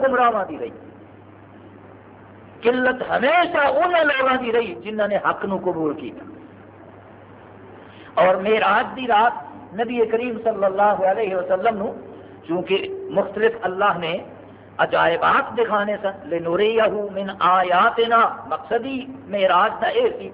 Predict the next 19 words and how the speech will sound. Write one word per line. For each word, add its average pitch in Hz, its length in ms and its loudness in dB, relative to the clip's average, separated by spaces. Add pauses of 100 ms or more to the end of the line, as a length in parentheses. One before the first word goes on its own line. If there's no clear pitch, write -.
(480)
کہ 190 80 -8
اسی 214 360 -4
اپنی 196 520 -4
طاقت، 185 460 0
اپنی 185 300 -4 (100)
قدرت 190 340 -2
دیاں 185 200 -4
کچھ 180 200 -10
نشانیاں 175 680 0
اپنے 196 360 -2
حبیب 156 320 -4
نو - 80 -10 (100)
دکھائیے 110 420 -6 (100)
صلی 113 200 -6
اللہ 95 180 -6
علیہ 87 380 -8
وسلم، - 260 -20 (680)
عجائبات 196 800 2
دکھائیے۔ 226 480 0